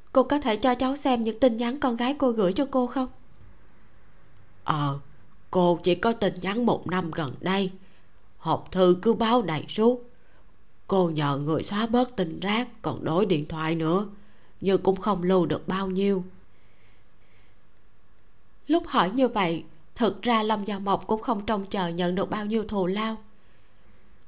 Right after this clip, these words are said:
Cô đã chuẩn bị tinh thần cho một vụ hỗ trợ pháp luật miễn phí.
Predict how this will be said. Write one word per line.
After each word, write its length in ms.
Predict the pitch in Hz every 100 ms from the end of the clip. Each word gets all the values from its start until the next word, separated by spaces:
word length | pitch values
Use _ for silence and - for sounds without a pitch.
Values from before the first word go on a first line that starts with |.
| -
Cô 120 | 240
đã 140 | 220 220
chuẩn 260 | 220 180
bị 140 | 226 185
tinh 280 | - 214 185
thần 220 | 202 180
cho 140 | 220
một 280 | 202 190 -
vụ 220 | 190 170 -
hỗ 180 | 180 190
trợ 140 | 208
pháp 300 | 151 247 254
luật 160 | 214 202 -
miễn 220 | 180 180
phí. 340 | - 233 247